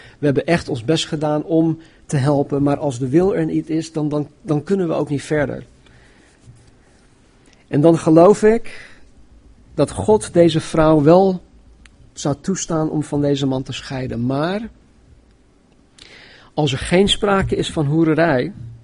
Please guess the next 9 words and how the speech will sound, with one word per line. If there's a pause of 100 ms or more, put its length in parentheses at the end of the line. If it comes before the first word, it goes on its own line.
(800)
wat
ik
hieruit
haal,
wat
we
net
gelezen
hebben,